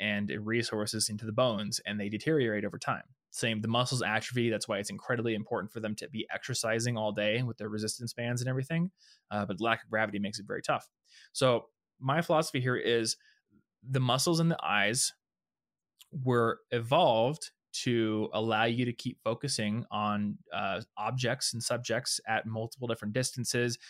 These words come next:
track things that are moving. Like, that's what they're for. So if I'm spending all day, every day looking at something that is exactly the same distance in front of me, I just don't feel that that's healthy long-term.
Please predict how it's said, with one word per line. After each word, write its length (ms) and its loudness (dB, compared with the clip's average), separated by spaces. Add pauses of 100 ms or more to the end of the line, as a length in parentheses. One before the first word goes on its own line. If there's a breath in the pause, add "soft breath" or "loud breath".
(120)
track 340 0
things 240 0
that 120 0
are 60 0
moving. 460 2 (360 soft breath)
Like, 160 -6
that's 340 2
what 180 2
they're 140 -2
for. 540 -4 (640)
So 260 2
if 100 2 (120)
I'm 240 4
spending 500 2 (100)
all 280 4
day, 300 4
every 360 2
day 500 0
looking 480 -2
at 200 2
something 380 -2
that 180 -2
is 180 -6
exactly 640 -2
the 140 -2
same 280 0
distance 400 -2
in 100 -6
front 220 -4
of 60 0
me, 220 2 (120)
I 100 0
just 340 -4
don't 200 -4
feel 220 -2
that 120 -4
that's 180 0
healthy 320 -4
long-term. 560 -10